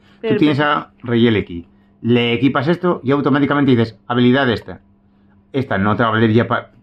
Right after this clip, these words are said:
Speaker 2: pa nada, pero se, se mantiene equipada, pero coges una carta que tú quieras. Puedes buscar, ¿qué? Esta. <laughs> Y, y luego la, y la, la pones encima.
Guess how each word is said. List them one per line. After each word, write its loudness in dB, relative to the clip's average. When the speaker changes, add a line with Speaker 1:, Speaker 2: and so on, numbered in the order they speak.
Speaker 2:
pa -4
nada, -2
pero -8
se, -18
se -14
mantiene 0
equipada, -2
pero -2
coges -10
una 0
carta -4
que -6
tú -10
quieras. -4
Puedes -2
buscar, -6
¿qué? -4
Esta. -14
<laughs> -20
Y, -6
y 4
luego 4
la, 0
y 0
la, 0
la -4
pones 0
encima. -2